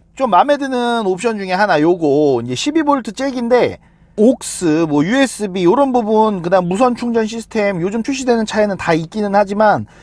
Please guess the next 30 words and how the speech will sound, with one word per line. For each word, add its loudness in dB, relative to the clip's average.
전화가 4
오면 0
바로바로 0
확인할 -2
수 -12
있게 -4
전면에 -4
배치되었다는 -4
거, -4
그다음 -4
옥스랑 0
유에스비 -2
십이 -8
볼트, -4
십이 -2
볼트 0
굉장히 -4
편하게 0
돼 0
있다는 -6
거. -14
표본 0
같은 0
경우에는 -4
그냥 -2
이제 0
무난한 2
디자인을 2
그대로 0
보여주고요. -2